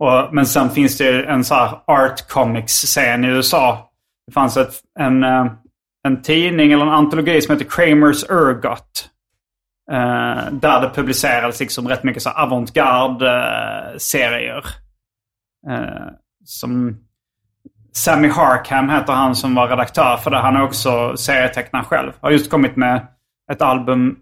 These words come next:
eh, som handlar om filmskapare i Hollywood på sjuttiotalet, som är jävligt bra. Den heter Blood of the Virgin.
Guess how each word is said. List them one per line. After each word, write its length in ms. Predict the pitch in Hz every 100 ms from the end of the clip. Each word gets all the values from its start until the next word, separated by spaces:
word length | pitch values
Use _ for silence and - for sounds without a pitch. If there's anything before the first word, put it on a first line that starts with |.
| _ _ _ _
eh, 120 | 127 123
som 180 | 135
handlar 240 | 127 131 123
om 100 | 127
filmskapare 1400 | - 143 156 151 - 135 120 117 - 120 120 123 123 127
i 500 | 123 120 120 120 120
Hollywood 800 | 117 151 123 120 117 120 117 -
på 240 | 127 123
sjuttiotalet, 960 | 123 - 147 - - 113 131 107 120 -
som 140 | 139 139
är 40 |
jävligt 460 | 143 147 131 123 -
bra. 300 | 135 117 -
Den 100 | 143
heter 140 | 135
Blood 360 | 123 147 147 131
of 120 | 131
the 60 | 127
Virgin. 800 | 123 139 113 110 120 107 117